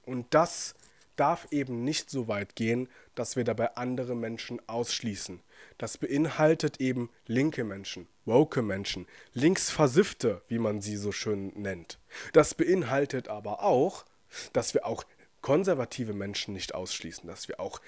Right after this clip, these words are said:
äh, rechtsextreme Menschen nicht ausschließen. Denn der Grund, warum die Menschen so rechtsextrem sind,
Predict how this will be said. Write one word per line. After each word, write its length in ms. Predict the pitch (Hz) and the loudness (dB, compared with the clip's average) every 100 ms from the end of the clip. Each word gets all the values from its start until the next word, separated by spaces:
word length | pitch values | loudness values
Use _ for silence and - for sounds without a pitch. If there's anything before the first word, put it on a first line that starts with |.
| - - - | -20 -20 -6
äh, 200 | 113 107 - - - | -2 -2 -6 -8 -4
rechtsextreme 1120 | 139 - - - 139 - - 160 208 202 113 - | -4 -4 -10 -6 -6 -4 0 4 6 4 0 -4
Menschen 360 | 104 110 - | -2 -2 -2
nicht 220 | 104 - - | -2 -4 -4
ausschließen. 680 | 92 - - 98 - - - _ _ - | -4 -4 -6 -8 -8 -10 -16 _ _ 2
Denn 160 | 135 | 6
der 100 | 143 | 6
Grund, 460 | 139 156 254 202 - - - | 4 4 2 2 -4 -12 -4
warum 340 | 127 120 175 165 | 0 2 2 0
die 120 | 139 | 0
Menschen 400 | 135 165 - 139 | 0 0 -2 -2
so 100 | 127 | -2
rechtsextrem 920 | 120 131 - - 110 - - 104 98 | -2 -4 -6 -8 -8 -8 -6 -6 -4
sind, 420 | 101 220 196 214 | 4 4 4 -2